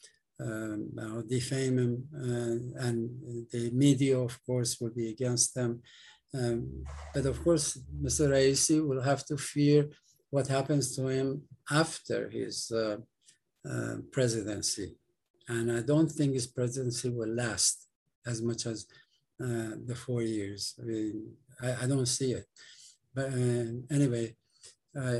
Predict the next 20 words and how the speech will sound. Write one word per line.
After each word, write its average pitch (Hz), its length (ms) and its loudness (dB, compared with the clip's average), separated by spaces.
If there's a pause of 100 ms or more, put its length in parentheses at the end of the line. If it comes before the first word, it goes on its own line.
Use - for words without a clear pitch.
it's 151 280 2
a 131 120 4
shame, 143 600 6 (220)
uh, 120 200 0
for 127 240 -2
the 123 80 0
people 143 380 -2
of 131 120 -2
Iran, 123 720 0
and, 110 460 -2
uh, 107 260 0 (800)
uh, 107 280 -4 (140)
it 117 120 -2
will 117 180 0
be, 113 500 0
um, 107 280 -4 (1700)
anyway, 123 540 8
it 120 100 2
will 123 140 4
be, 123 340 4